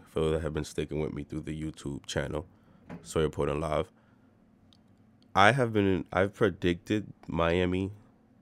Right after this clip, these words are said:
as a destination for Jimmy, as a possible destination, and just for the reason that it is. I've, I've been saying it since I've been on Sway Radio. It's the,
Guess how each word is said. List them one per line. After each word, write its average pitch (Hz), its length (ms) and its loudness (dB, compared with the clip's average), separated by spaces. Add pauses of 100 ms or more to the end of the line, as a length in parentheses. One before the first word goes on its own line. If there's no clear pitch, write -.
(300)
as 80 140 -4
a - 40 -18
destination 80 600 -2
for 71 100 -10
Jimmy, 80 360 -2 (200)
as 78 120 -4
a 65 60 -8
possible 80 380 -2
destination, 76 580 -4
and 78 200 -4 (920)
just 90 220 -4
for - 140 -2
the 78 160 0
reason 78 340 -2
that 73 160 -2
it 78 120 -6
is. 80 340 -6 (560)
I've, 76 260 -6
I've 73 180 -4
been 73 140 -4
saying 78 340 -2
it 73 120 -4
since - 480 -6
I've 76 160 -4
been 76 160 -2
on 73 120 -2
Sway 78 240 -6
Radio. 78 400 -4
It's - 260 -10
the, 82 340 -6